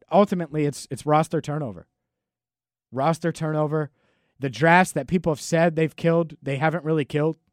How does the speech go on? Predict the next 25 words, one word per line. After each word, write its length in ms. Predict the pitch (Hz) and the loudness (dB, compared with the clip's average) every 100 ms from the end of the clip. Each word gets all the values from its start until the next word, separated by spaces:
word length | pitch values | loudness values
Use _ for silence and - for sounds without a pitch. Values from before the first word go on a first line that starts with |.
| _ _ - | _ _ -2
They 80 | 151 | 0
haven't 200 | 156 143 | 0 0
really 220 | 160 156 | 0 0
done 280 | 131 147 147 | 0 -2 2
well 300 | 156 156 147 | 2 2 -2
drafting 400 | - 151 151 165 | -2 0 0 -2
in 80 | 156 | -4
the 60 | 147 | -2
past 220 | 160 - | -4 -4
couple 200 | 151 156 | -6 0
of 40 | |
years. 280 | 156 160 - _ _ _ _ _ | 2 2 0 _ _ _ _ _
Think 160 | 214 180 | 2 4
about 200 | 139 110 | 0 -4
it. 80 | |
Think 180 | - 214 | -4 -2
about 180 | 233 214 | 0 -2
the 80 | 180 | -6
starters 540 | - 175 170 165 143 | -6 2 2 2 -2
they've 160 | 151 127 | -4 -4
drafted 460 | 151 143 - 110 - _ _ | -2 -2 -4 -10 -14 _ _
the 40 | |
past 240 | - 156 - | -4 -4 -4
four 160 | 139 127 | -8 -6
years. 320 | 110 98 - | -8 -10 -18